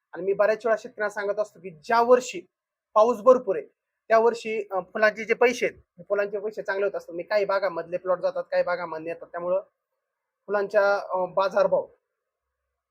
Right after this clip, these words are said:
अ, चांगले तेजीत राहतात. मी पहिलं पीक सांगितलं कापरी, दुसरं सांगितलं तुम्हाला बिजली, तिसरं जी पीक आहे तुम्ही शेवटच्या लागवड करू शकता.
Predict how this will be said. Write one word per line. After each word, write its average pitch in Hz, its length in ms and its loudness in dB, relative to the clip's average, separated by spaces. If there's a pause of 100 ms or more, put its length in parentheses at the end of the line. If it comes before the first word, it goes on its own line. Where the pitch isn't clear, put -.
(100)
अ, 160 160 0
चांगले 190 300 -6
तेजीत 185 280 -6
राहतात. 185 280 0 (180)
मी 180 60 -12
पहिलं 220 260 -2
पीक 208 140 -10
सांगितलं 196 320 -6
कापरी, 196 440 -2 (540)
दुसरं 202 280 -6
सांगितलं 190 240 -6
तुम्हाला 190 220 -4
बिजली, 170 400 -10 (600)
तिसरं 226 220 -6
जी 220 140 -6
पीक 214 220 -12
आहे 156 80 -8
तुम्ही - 360 -12
शेवटच्या 240 720 4
लागवड 180 240 0
करू 180 200 -2
शकता. - 320 -16